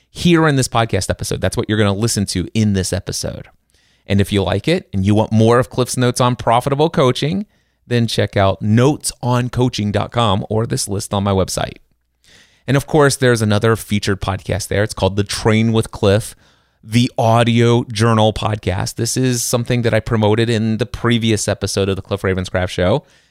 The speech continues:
Give you a sample of what it's like for me to bring you behind the scenes and tell you about my personal life,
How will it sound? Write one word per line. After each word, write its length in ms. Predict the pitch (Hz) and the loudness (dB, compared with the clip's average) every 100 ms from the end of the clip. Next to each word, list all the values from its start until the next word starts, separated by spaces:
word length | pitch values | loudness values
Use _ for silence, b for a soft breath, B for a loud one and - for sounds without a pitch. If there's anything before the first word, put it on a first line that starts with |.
| b | b
Give 180 | 110 104 | -2 0
you 160 | 110 101 | 2 0
a 220 | 98 98 - | -2 -6 -8
sample 560 | - - 117 110 110 | -4 0 0 0 0
of 140 | 98 - | 0 0
what 120 | 110 | -2
it's 160 | 107 - | -4 -4
like 220 | 87 - | -4 -4
for 120 | 104 | -4
me 120 | 98 | -4
to 220 | 98 95 92 b b b b b | -2 -2 -4 b b b b b
bring 260 | 110 131 139 | 0 2 2
you 80 | |
behind 500 | 127 120 113 135 139 | 2 0 2 0 0
the 60 | 107 | -2
scenes 420 | - 101 92 95 | -2 -6 -8 -6
and 120 | 90 | -4
tell 160 | 92 113 | -2 0
you 80 | 120 | 0
about 240 | 113 113 | 0 0
my 220 | 107 107 | -2 -2
personal 600 | 107 - 135 135 - 101 | -4 -2 0 0 0 -4
life, 480 | 95 87 87 - - | -4 -6 -6 -12 -20